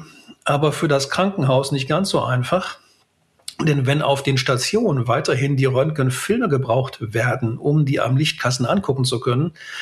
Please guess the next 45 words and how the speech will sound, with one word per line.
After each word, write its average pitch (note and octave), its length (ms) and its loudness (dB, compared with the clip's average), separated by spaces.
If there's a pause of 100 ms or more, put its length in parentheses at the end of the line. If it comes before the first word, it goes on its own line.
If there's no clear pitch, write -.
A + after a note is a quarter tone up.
(200)
dann C3+ 160 0
profitiert D3+ 560 -2
man B2+ 200 2
wirklich C3+ 300 -4
nicht C3 200 0
so A#2+ 240 2
von C#3+ 200 -2
der C3+ 100 0
Digitalisierung, C3 920 0 (440)
wie B2+ 160 0
es C3 160 -2
eigentlich C#3 300 0
mal C#3+ 140 2
geplant E3+ 460 2
war. - 340 -6 (380)
Dann A#2+ 200 0
bin C#3+ 140 2
ich D3+ 200 0
als, C3 280 0
äh, C3+ 220 4
junger C#3 280 0
Radiologe C#3 600 2
zu D#3+ 160 -2
unserer C3 280 2
Haus-I D3+ 320 0
T F3 200 0
gegangen E3+ 360 2
und D3+ 200 -4
hab C#3 220 -2
denen C3+ 260 0
erzählt, C3 600 -2
dass C3 220 -2
wir D3+ 80 -2
jetzt C3 260 0
unbedingt C#3+ 800 0
die B2 340 2
Röntgenbilder B2 960 0
auf B2+ 140 -2
die B2 120 0
Bildschirme, C3+ 600 0
auf B2+ 180 -2
die - 60 -12
Stationscomputer B2+ 680 -2
bringen A#2+ 240 -2
wollen. G#2+ 340 -4